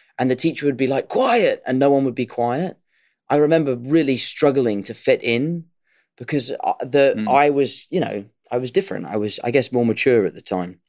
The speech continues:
Speaker 2: Did you ever think about touring with Billy Elliot? Or was, I mean, I guess once you've done the West End, there'd be Broadway or
Speaker 1: To be perfectly honest with you, when I was in the show, I don't know if you've seen the show. It's a very difficult show to take
Speaker 2: Yeah.
Speaker 1: on tour.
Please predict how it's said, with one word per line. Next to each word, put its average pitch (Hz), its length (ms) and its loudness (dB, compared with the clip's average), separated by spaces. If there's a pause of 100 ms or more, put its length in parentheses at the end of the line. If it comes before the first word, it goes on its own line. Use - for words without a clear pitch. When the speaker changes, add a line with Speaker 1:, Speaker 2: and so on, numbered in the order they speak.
(580)
Speaker 2:
Did 123 140 -2
you 139 100 2
ever 147 180 4
think 151 240 -2
about 117 500 0
touring 143 580 0
with 143 220 -2
Billy 143 280 4
Elliot? 143 340 2
Or 117 120 2
was, 95 220 -2
I 92 160 2
mean, 92 200 -8
I 85 100 -6
guess 92 320 -2
once 98 180 -6
you've 85 100 -12
done 90 200 -2
the 90 80 -4
West 85 280 -2
End, 90 380 -4 (800)
there'd 82 160 -6
be 87 80 -6
Broadway 82 640 -2
or 78 300 -8 (380)
Speaker 1:
To 175 100 -4
be 226 120 0
perfectly 269 360 2
honest 180 260 0
with 180 80 -6
you, 220 320 -6
when 175 240 0
I 180 180 2
was 190 200 0
in 165 120 -2
the 151 60 0
show, 127 580 2 (260)
I 135 60 2
don't 160 100 4
know 160 60 2
if 143 120 -2
you've 120 160 -8
seen 139 260 -2
the 117 60 -2
show. 98 300 -2
It's 95 160 -8
a - 20 -4
very 147 260 4
difficult 131 520 -2
show 110 220 2
to 110 120 -6
take 110 320 0
Speaker 2:
Yeah. 110 120 4
Speaker 1:
on 104 140 -4
tour. 117 540 -2